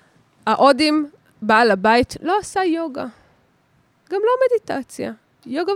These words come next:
ומדיטציה היו שייכים לפרושים, לסדואים, לבבות, לפקירים, ליוגים, לאלו שיצאו ממרחב בעל הבית, לאלה שלא היה להם ב-, אישה ומשפחה, ו-, ו-, והלכו לחיות בהימאליה וביערות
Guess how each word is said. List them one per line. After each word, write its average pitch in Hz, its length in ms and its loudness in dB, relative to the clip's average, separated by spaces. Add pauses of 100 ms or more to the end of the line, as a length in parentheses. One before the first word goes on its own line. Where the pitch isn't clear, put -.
ומדיטציה 262 640 -4
היו 247 100 -4
שייכים 254 360 -6
לפרושים, 196 680 -8 (580)
לסדואים, 214 760 -4
לבבות, 196 800 -6
לפקירים, 208 840 -6 (520)
ליוגים, 214 1000 0
לאלו 214 220 -6
שיצאו 226 440 -6
ממרחב 220 680 -4
בעל 202 220 -2
הבית, 202 380 -6
לאלה 196 160 -8
שלא 196 220 -6
היה 220 80 -2
להם 269 260 -2
ב-, 220 40 -2 (200)
אישה 220 540 -4
ומשפחה, 208 800 -6
ו-, 196 60 -10
ו-, 196 400 -12
והלכו 196 300 -6
לחיות 220 300 -6
בהימאליה 214 680 -2
וביערות 208 760 -6